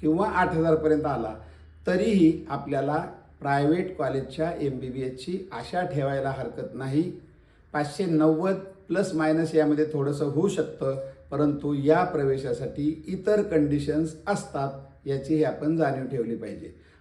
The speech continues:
मग बीएमएसचं काय होईल? तर आपला जर खुल्या गटातून मेरिट नंबर अकरा हजारपर्यंत आला तर आपल्याला शासकीय बीएमएस कुठंतरी मिळू शकतं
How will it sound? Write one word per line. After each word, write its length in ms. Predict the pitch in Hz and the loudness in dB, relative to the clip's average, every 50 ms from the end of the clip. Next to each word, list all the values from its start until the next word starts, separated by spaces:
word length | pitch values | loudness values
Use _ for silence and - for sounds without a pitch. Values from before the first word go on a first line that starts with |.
| - | -8
मग 240 | - 185 214 202 180 165 | -2 -2 0 0 0 0
बीएमएसचं 640 | 165 202 220 226 233 240 233 233 233 233 - - - | 0 4 12 12 12 12 12 8 2 0 0 0 0
काय 280 | - 175 151 143 135 131 | 2 2 0 0 0 -2
होईल? 400 | 123 120 117 117 117 113 117 117 - - - _ - _ _ _ _ _ _ - - | -2 -2 -2 -2 -2 -4 -4 -6 -10 -14 -20 _ -20 _ _ _ _ _ _ -4 0
तर 240 | 165 190 208 208 208 - - - | 2 2 2 2 0 -4 -8 -6
आपला 440 | - 151 147 - - 170 185 196 196 | -4 -4 -4 -2 -2 0 0 0 0
जर 240 | 190 175 185 190 190 - - | 0 0 0 -2 -2 -2 0
खुल्या 260 | - 160 160 180 190 190 | 0 2 2 2 0 0
गटातून 640 | 165 165 143 - 143 139 135 - 151 156 170 185 196 - - - - - _ _ - 151 | 0 0 0 0 -2 -4 -4 -2 0 0 0 0 -2 -4 -8 -12 -18 -20 _ _ -8 -2
मेरिट 360 | 135 151 175 202 - - 151 | 2 4 4 4 2 2 2
नंबर 300 | 151 147 147 147 165 160 - - - | 2 2 4 4 2 2 0 -4 -8
अकरा 360 | 175 165 - 220 233 233 226 | -8 -6 -4 0 2 4 4
हजारपर्यंत 580 | 220 202 226 220 - 220 208 196 190 185 160 | 6 6 6 6 4 0 0 0 0 -2 -2
आला 260 | 160 139 123 104 90 - - - _ _ _ _ _ _ _ _ _ _ _ _ _ _ - | -2 -4 -4 -6 -8 -12 -16 -20 _ _ _ _ _ _ _ _ _ _ _ _ _ _ -2
तर 100 | - - | 2 4
आपल्याला 420 | 175 160 - - 156 160 170 180 175 | 4 4 4 2 2 2 2 0 -2
शासकीय 920 | - - - - 160 151 151 139 - - 190 165 - - 190 190 202 214 214 | -4 -6 -6 -4 -4 -4 -4 -4 -6 -6 -6 -6 -6 -6 -6 -2 2 2 2
बीएमएस 640 | 190 165 160 156 151 151 147 147 160 165 - - - | 4 6 6 8 8 6 6 4 2 0 -2 -6 -10
कुठंतरी 400 | - 139 143 139 139 147 147 165 | -10 -6 -6 -4 -2 0 -2 0
मिळू 240 | 175 185 202 208 196 | -2 0 0 0 -2
शकतं 540 | - - 156 - - - 151 135 135 135 | 0 -2 -4 -4 -4 -6 -4 -4 -4 -4